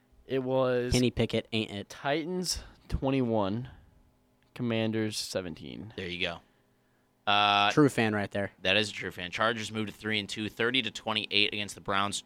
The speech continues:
Speaker 3: Just about blew it.
Speaker 2: Crazy.
Speaker 3: Um,
Speaker 2: Jacoby Brissett.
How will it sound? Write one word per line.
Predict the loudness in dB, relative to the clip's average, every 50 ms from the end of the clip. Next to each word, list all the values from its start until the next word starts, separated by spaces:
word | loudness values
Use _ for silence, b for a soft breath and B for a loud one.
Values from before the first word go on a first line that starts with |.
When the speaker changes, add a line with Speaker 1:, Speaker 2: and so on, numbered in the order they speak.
| -2
Speaker 3:
Just | 2 4 6 6 6 6 4 0
about | 6 6 8 6 6 4 0
blew | -2 0 0 0 2 2
it. | 0 0 -2 _ _ _ _ _ _ _ _
Speaker 2:
Crazy. | 0 2 4 6
Speaker 3:
Um, | 6 6 4 4 0 -2 -8 -12 -14 _ _ _ _ _ _ _ _ _ _ _ _ -8
Speaker 2:
Jacoby | -6 -6 2 4 4 4 4 2
Brissett. | 0 -2 -4 -4 -8 -8 -10 -10